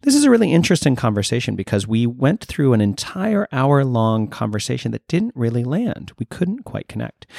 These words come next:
And then when we did the wrap-up at the end, this launched a second conversation that was very rich, vulnerable, and open, a conversation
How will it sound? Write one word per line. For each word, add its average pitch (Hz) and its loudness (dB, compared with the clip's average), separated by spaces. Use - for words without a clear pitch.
And 123 6
then 143 6
when 139 6
we 131 6
did 123 6
the 107 2
wrap-up 117 2
at 87 -2
the - -10
end, 95 -2
this 117 -2
launched 113 -2
a 101 -4
second 202 -2
conversation - -6
that 101 -2
was 110 2
very 147 4
rich, 104 -2
vulnerable, 101 2
and 85 -2
open, - -4
a 95 6
conversation 95 0